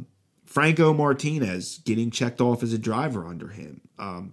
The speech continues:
there was a lot more than what was in that book that I had to do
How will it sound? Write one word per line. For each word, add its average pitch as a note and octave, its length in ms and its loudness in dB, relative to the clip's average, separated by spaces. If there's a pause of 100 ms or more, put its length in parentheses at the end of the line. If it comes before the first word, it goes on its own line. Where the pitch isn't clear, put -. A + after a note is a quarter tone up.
there A#2+ 200 2
was B2 240 6
a A#2 140 4
lot A#2 520 2
more D3 540 4 (520)
than G#2 520 0
what A#2+ 240 4
was A2+ 320 6
in A#2 240 0
that G#2+ 260 -4
book C3+ 360 2
that G#2 140 -2
I G#2+ 180 0
had G#2 240 -4
to G2 60 -6
do G2 460 -4